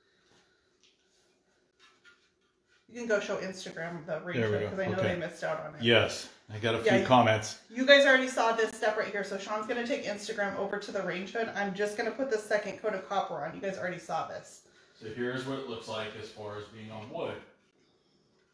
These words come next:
Speaker 1: That, yes, my range hood is wood.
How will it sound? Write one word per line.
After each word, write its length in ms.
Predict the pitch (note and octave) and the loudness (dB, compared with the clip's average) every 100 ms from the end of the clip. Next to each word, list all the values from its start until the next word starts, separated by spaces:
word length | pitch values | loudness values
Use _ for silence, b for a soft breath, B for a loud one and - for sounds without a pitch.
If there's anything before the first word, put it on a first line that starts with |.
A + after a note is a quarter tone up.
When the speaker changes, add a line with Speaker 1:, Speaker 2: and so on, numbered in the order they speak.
| _ | _
Speaker 1:
That, 420 | A3 B3 B3+ B3+ | 4 6 6 6
yes, 240 | B3 A3+ - | 4 4 4
my 120 | G#3+ | 2
range 320 | G#3+ A#3 C4 | 4 4 2
hood 180 | D#4+ D4 | 4 4
is 240 | - A#3+ G#3+ | 4 -2 -6
wood. 460 | G3+ B3 - D3+ | 2 6 6 2